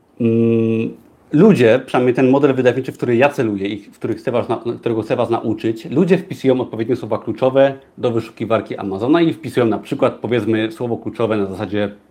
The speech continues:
passive income, tak? Czyli dochód pasywny, bo chcą znaleźć e-booka o zarabianiu w internecie, tak? Czy tam,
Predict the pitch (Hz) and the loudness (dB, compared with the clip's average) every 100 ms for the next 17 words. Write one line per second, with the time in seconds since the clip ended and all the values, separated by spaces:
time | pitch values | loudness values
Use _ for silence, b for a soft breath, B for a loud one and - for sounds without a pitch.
0 | - 117 107 113 - 113 - - 110 107 | -2 0 -2 -12 -6 -4 -4 -8 -6 -6
1 | - 107 107 117 117 113 - 117 160 180 | -8 -6 -6 -6 -4 -6 -2 2 4 4
2 | 180 B B - - - 160 120 123 120 | 0 B B -8 -4 0 0 0 -2 -2
3 | - 107 110 120 117 117 165 190 135 113 | -6 -6 -4 -2 -2 0 0 0 0 -2
4 | 101 107 101 101 101 98 104 98 - - | 0 0 0 -2 -6 -8 -6 -8 -8 -10
5 | 110 - - | -10 -10 -18